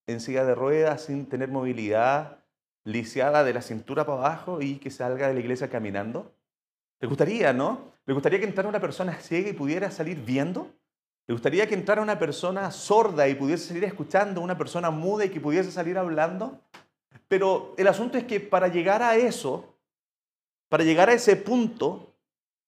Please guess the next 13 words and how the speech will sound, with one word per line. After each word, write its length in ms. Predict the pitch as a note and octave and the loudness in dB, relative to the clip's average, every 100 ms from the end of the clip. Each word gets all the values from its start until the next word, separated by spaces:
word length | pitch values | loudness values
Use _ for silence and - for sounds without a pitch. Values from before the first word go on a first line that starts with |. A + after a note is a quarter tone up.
| _ | _
estas 240 | F#3 F#3 - | -2 0 0
cosas 300 | A3 A#3 F#3 | 2 2 2
rudimentarias 880 | G3+ F3+ F3+ D#3+ D#3 - A3 A3+ F#3+ | 0 0 -2 -2 -2 0 2 0 -2
que 120 | F3+ | -4
nos 160 | E3 | -4
estamos 320 | D#3+ D#3 G3+ G#3+ | -4 -2 -2 -2
repitiendo 600 | F#3+ E3+ E3 G3+ G3 F3+ | -4 -4 -4 -4 -2 -2
año 180 | G#3 G3+ | -4 -6
tras 240 | F3+ - | -6 -2
año 160 | G#3 G3+ | -4 -2
debiesen 380 | E3+ F#3+ A3 | -2 -2 -4
estar 260 | G3+ G3 F#3+ | -4 0 0
resueltas. 640 | G#3+ - G3 G3 - - | -2 -4 -4 -6 -12 -12